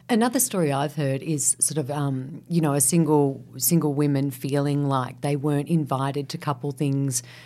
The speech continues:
with married couples because they felt like, you know, it's sort of like that stigma that, you know, either you're going to, you know, it becomes infectious because <laughs> you're,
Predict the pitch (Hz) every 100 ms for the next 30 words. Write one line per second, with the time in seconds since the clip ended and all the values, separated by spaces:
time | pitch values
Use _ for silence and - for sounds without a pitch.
0 | - - - 170 165 156 185 180 143 127
1 | - 80 - 175 165 151 151 139 156 139
2 | 143 135 127 - 151 127 127 139 139 135
3 | 131 127 139 - - 156 143 139 135 135
4 | - - - - 170 143 135 156 151 147
5 | 143 139 143 139 143 143 139 135 - 139
6 | 135 160 135 139 - 156 127 127 123 147
7 | - - - - - 175 131 165 175